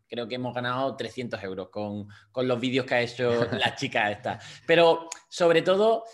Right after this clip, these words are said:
Speaker 1: eh, y sobre todo también preguntándote para el que empieza en YouTube, que te digo que yo ahora mismo estoy como empezando en YouTube, ¿vale? Ten-, tenemos sesenta y siete mil suscriptores,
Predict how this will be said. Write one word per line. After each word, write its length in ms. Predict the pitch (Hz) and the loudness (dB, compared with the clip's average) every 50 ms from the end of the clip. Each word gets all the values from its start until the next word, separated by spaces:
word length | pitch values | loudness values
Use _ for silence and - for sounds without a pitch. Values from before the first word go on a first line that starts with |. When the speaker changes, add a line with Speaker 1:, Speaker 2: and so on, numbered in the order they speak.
| - _ _ _ _ _ | -20 _ _ _ _ _
Speaker 1:
eh, 240 | - 151 147 147 139 147 | -4 -2 0 0 -2 -2
y 80 | 160 | -2
sobre 220 | - 170 151 151 147 | 0 0 0 2 2
todo 160 | 175 180 190 | 4 4 4
también 340 | 170 165 165 156 160 165 160 | 4 4 2 2 2 2 2
preguntándote 640 | 160 160 156 156 147 151 143 139 135 127 117 127 123 | 0 0 0 0 0 -2 -2 0 0 0 0 0 0
para 400 | 117 131 123 123 123 123 - - | 0 2 2 2 2 0 -2 -4
el 220 | 135 139 135 117 | -4 -4 -4 -4
que 120 | - 143 135 | -4 -4 -4
empieza 800 | 127 123 120 120 156 165 165 160 160 165 156 151 147 143 135 139 | -4 -4 0 2 4 4 4 2 2 2 4 4 4 4 2 0
en 160 | 143 143 143 | -4 -4 -2
YouTube, 500 | 135 143 135 120 131 117 104 - - - _ _ | -2 -2 -2 0 -2 -2 -4 -6 -12 -20 _ _
que 420 | - - 131 123 120 - - _ _ _ - - - - - | -6 -4 -2 -2 -2 -4 -8 _ _ _ -20 -20 -20 -12 -8
te 140 | - 131 127 | -4 0 0
digo 400 | 143 135 135 135 113 98 - - | 2 2 2 2 0 -2 -4 -8
que 180 | - 120 113 | -8 -8 -6
yo 160 | 107 127 131 | -2 2 4
ahora 160 | 135 135 135 135 | 4 6 6 4
mismo 260 | 139 135 135 131 123 | 2 0 0 -2 -4
estoy 420 | 127 - 139 135 135 135 131 135 | -4 -2 0 0 0 0 0 -2
como 200 | 143 139 131 127 | -2 -2 -2 -2
empezando 520 | 127 123 127 127 120 - 131 131 135 131 131 | -2 -2 -2 -2 -2 -2 -2 -2 0 -2 -2
en 100 | 127 120 | -2 -2
YouTube, 320 | 127 123 104 120 110 101 | -2 -2 -2 -2 -4 -2
¿vale? 520 | 107 110 123 143 151 147 147 - - _ _ _ - 117 135 127 123 120 | -2 0 0 0 -2 -2 -6 -10 -18 _ _ _ -14 -12 -10 -10 -8 -6
Ten-, 300 | 123 131 139 143 143 104 | -6 -4 -4 -6 -6 -6
tenemos 360 | - 131 127 139 147 147 147 | -4 -4 -2 -2 -2 -4 -4
sesenta 520 | 156 147 147 151 143 135 117 139 139 139 135 | -4 -6 -4 -4 -6 -4 0 2 2 2 2
y 160 | 131 135 131 | 0 -2 -4
siete 300 | - 143 127 117 135 127 | -4 -4 -4 -4 -4 -4
mil 160 | 135 139 135 | -4 -4 -4
suscriptores, 640 | 139 147 147 - 151 147 147 147 156 156 170 190 185 | -6 -8 -8 -6 -6 -6 -4 -2 0 2 2 2 2